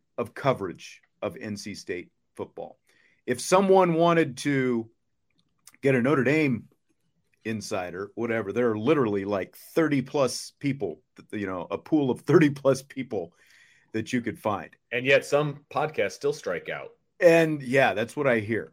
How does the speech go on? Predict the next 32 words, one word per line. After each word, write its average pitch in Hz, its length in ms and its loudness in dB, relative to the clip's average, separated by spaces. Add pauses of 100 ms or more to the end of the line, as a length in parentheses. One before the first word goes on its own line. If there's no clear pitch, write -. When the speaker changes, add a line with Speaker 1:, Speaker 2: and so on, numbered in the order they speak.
Speaker 1:
Like, 90 200 -10
Speaker 2:
Wow. 85 320 -6 (840)
Speaker 1:
the - 80 -20
fact 117 280 -4
that 110 160 -6
you 110 120 -6
would 98 180 -8 (100)
even 104 340 -8 (100)
call 113 220 0
that 113 200 2
an 104 100 -2
insider, 95 540 -4
I 92 100 -4
don't, 92 180 -8
I 95 40 -14
don't 98 160 -12
know 92 160 -10
where 90 200 -6
that 95 220 -2
comes 92 260 -6
Speaker 2:
Wow. 73 100 -12
Speaker 1:
from. 80 280 -10 (180)
But 90 240 -4 (760)
look, 165 340 10 (960)
don't 190 260 10
know 190 100 10
what's 208 280 10
gonna 190 220 8
happen 170 360 6
until 143 260 2
the 139 80 0
mics 139 480 0